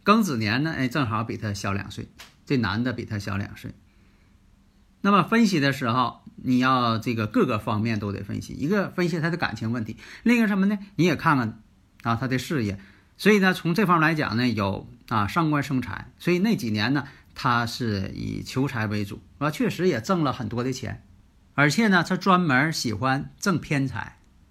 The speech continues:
那为什么是这样啊？那实际上他就是偏财嘛，辛金嘛，他是丁火，辛金正好是偏财嘛。你看从这方面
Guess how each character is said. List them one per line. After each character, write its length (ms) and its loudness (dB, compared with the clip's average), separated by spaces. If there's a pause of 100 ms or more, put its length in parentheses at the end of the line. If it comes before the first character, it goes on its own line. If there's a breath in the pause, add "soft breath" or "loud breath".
(100)
那 80 2
为 140 4
什 100 2
么 60 2
是 140 -6
这 160 2
样 240 2
啊？ 180 0
那 100 2
实 200 0
际 40 2
上 160 2
他 100 0
就 160 0
是 100 -2
偏 240 -2
财 320 -6
嘛， 80 -12 (560)
辛 280 4
金 160 2
嘛， 300 -2 (640 soft breath)
他 160 2
是 100 -6
丁 240 4
火， 280 -6 (640)
辛 260 0
金 140 0
正 120 0
好 120 -4
是 100 -6
偏 260 -6
财 100 -14
嘛。 160 -14 (440)
你 80 4
看 160 4
从 220 0
这 140 2
方 220 2
面 380 2